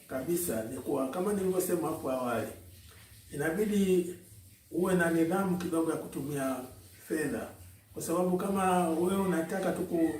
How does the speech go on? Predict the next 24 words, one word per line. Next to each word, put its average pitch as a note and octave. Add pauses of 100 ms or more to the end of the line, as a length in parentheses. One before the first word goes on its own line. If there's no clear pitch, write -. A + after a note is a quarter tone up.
unafikiria E3+
tu F3
kuna E3
kitu F#3
kinunuliwe, E3
basi D#3
unatoa C#3
pesa, - (500)
au E3
mnaenda D#3+
kuchukua -
pesa D#3
benki D3
mnalipa. C3 (500)
Hapana, -
sio E3
vizuri. A#2 (920)
Inatakiwa F#3 (140)
muwe F3+
mnatengeneza D3
budget. A#2+ (640)
Budget F3+ (260)
ya B2
malipo. -